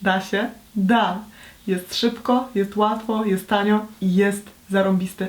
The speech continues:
efekt. I właśnie o to mi chodziło. Wyzwanie zostało zrealizowane.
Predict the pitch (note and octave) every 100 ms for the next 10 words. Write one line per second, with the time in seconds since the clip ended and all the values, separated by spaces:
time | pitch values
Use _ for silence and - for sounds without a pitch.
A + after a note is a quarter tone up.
0 | - D#3+ E3+ D3+ - - - - - G3+
1 | A3+ A3+ A3+ G#3 G3+ G3+ G3 - G3 G3
2 | F#3 F#3+ E3+ D#3+ D#3 - - - G3+ G3
3 | G3+ G#3+ G3+ F#3+ F3+ F3+ - F#3 F3 F3
4 | - - - _ F#3 G3 F#3 F#3 F3+ F3+
5 | F3+ E3+